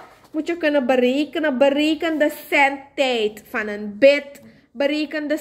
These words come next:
zendtijd van een timeslot, van een tijdslot. Bereken de zendtijd van een T D M A frame. Het is niet,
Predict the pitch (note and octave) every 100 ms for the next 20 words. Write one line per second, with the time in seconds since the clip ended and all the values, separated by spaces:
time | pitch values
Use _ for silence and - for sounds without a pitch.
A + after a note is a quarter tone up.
0 | - D#4 C4+ C4+ C4 A#3 A#3 B3 G3+ F#3
1 | F#3+ - - C4+ C4+ D4 D#4+ F#4+ D4 C4+
2 | C#4 C4 G#3 G#3 - A#3 A3+ C4 - D4+
3 | B3+ B3+ B3+ - _ _ - A#3+ C#4+ D4+
4 | D4 D4 D4 D4+ - C#4+ C4+ C4+ - B3
5 | A3+ A#3 A3+ G3+ F#3+ F#3+ - C4 A#3+ G#3+
6 | G3 G3+ A3 B3 D4 - D4+ C#4+ C#4+ C#4+
7 | E4 _ _ _ _ _ _ _ _ _
8 | - A#3+ B3 A#3+ A#3 - A#3 B3